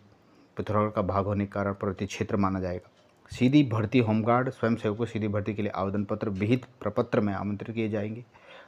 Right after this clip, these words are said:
उक्त आवेदन पत्र का प्रारूप न्यूनतम दो वर्ष दैनिक समाचार पत्र जिनका व्यापक प्रचालन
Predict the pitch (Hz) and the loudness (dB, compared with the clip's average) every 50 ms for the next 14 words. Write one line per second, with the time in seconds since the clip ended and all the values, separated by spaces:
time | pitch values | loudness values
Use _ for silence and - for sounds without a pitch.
0 | - - - 131 - - 127 117 110 110 117 113 110 - 104 - - - 113 104 | -10 -6 -6 0 6 8 10 10 10 10 8 6 6 0 -4 -4 0 0 0 0
1 | - 107 101 101 104 104 - 107 107 110 113 113 110 123 120 113 101 101 107 107 | 2 2 2 2 0 -2 -2 0 0 2 2 2 2 4 2 2 2 2 2 2
2 | 110 107 104 101 101 95 104 101 101 107 113 - - 107 101 98 95 - 104 104 | 4 4 2 2 0 0 2 2 2 0 -2 -4 -4 -2 -2 -2 -2 -2 -4 -4
3 | - - 104 - - 110 104 104 104 107 101 - 104 101 101 107 101 98 107 113 | -4 -6 -6 -6 -6 -6 -6 -6 -6 -4 -4 -6 -6 -6 -4 -4 -4 -2 -4 -6
4 | - - 110 101 - 98 98 98 101 | -8 -8 -10 -8 -6 -6 -6 -6 -8